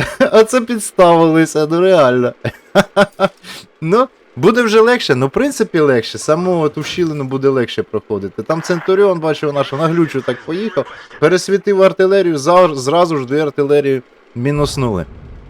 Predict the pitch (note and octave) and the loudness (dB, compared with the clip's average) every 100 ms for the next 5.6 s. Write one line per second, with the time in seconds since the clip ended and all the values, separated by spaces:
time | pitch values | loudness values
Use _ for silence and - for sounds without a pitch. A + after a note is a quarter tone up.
0 | - F#2 C#3+ E3 D3 C#3 C#3+ D#3 D3+ C#3 | -14 -4 -4 -2 -2 -2 0 0 -2 -4
1 | B2+ C3+ D3 - C3 A2 - F2 - - | -4 -2 -2 -2 -2 -4 -6 -6 -6 -8
2 | - B2 F3+ E3 E3+ E3+ F3+ F#3 E3 D#3+ | -2 0 2 2 0 0 0 2 2 0
3 | C#3+ - - - B2 A#2 A#2 B2 E3+ D3+ | -4 -8 -14 -8 -4 -4 -4 -2 -2 -2
4 | D3 D3 C#3 - C#3+ C3 B2+ C#3 D3+ C#3 | 0 2 2 4 4 6 4 4 4 4
5 | A#2+ B2+ C3+ C3+ C3+ C3 | 2 0 -6 0 2 2